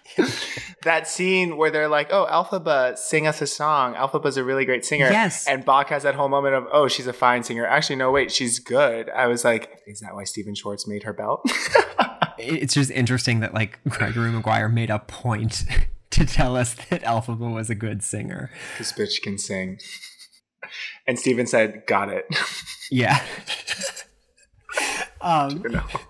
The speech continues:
Speaker 2: Novel Elphaba's magical ability is not really present until Act Two. It's, like, with, like, the incident with her son.
Speaker 1: Yeah.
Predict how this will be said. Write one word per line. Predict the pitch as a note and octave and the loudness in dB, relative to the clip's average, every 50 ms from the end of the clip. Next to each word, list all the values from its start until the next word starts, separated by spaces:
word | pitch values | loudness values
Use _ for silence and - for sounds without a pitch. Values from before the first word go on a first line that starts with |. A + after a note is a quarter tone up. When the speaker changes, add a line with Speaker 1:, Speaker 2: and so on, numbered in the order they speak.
| - - - _ _ _ _ _ _ | -14 -14 -14 _ _ _ _ _ _
Speaker 2:
Novel | B2 B2+ B2+ B2+ C3 D3 D#3+ - F#3 D#3+ | -2 0 0 0 2 4 4 4 4 4
Elphaba's | - C3 B2 A#2+ - A#2 A#2+ A#2 A2+ G#2+ - - - | 2 0 -2 -2 -6 -6 -4 -4 -4 -4 -6 -10 -12
magical | - A2+ A2 G#2+ A2 A2 A2 A2 - - A#2+ - B2 A#2 A#2 G2 | -8 -6 -4 0 2 2 2 2 0 -4 -6 -6 -6 -6 -4 -6
ability | A2 A2 - G2+ G2+ G#2 G#2+ A2 - - C#3+ C#3 C#3 C#3+ D3 D3+ D3 D3 - _ _ _ _ _ _ _ _ _ | -6 -6 -2 2 4 4 4 2 0 -2 -4 -2 -2 -2 -4 -4 -6 -8 -10 _ _ _ _ _ _ _ _ _
is | - B2 A#2+ A2+ | -2 0 0 2
not | A#2+ A#2 A2+ A#2 - | 2 2 2 0 0
really | C3+ C3+ C3 A#2+ A#2 | -2 -2 0 0 -2
present | A#2+ - - - - G#2 G2 - - B2 C3 C#3 C#3 - - - | -2 -6 -12 -6 -4 -4 -4 -2 -4 -4 -2 -2 -4 -6 -6 -4
until | A#2+ A2+ A2+ A2+ - - - - A2+ A2 G#2+ G#2 G#2 G2+ G2+ G2+ G2+ - _ _ _ _ | -2 0 0 -2 -2 -6 -6 -6 -4 -4 -2 -4 -4 -4 -6 -8 -10 -12 _ _ _ _
Act | A#2 A#2 A2 G#2 - - | 0 0 0 0 -4 -8
Two. | - - - A2+ A2 G#2+ G#2+ A2 - - | -10 -6 -4 -4 -2 -2 -4 -6 -6 -8
It's, | G#2+ G#2 - | -8 -6 -4
like, | G#2+ G#2+ G2+ - - | -4 -4 -4 -8 -12
with, | - C3 A#2 A#2+ A#2 - | -10 -4 -4 -4 -2 -2
like, | A2 G2+ - | -4 -2 -2
the | - A#2 G2 | -2 -2 -2
incident | G2+ G2 - A2 G#2+ G#2 | -2 -2 -2 -2 -2 -2
with | - G2+ - | -4 -8 -8
her | - G#2 G2 | -8 -8 -8
son. | - - G#2 G2+ G2 G2+ G2+ A#2 | -6 -4 -4 -2 -2 -2 0 0
Speaker 1:
Yeah. | A2 G#2+ G#2 G2+ | 0 0 -2 -4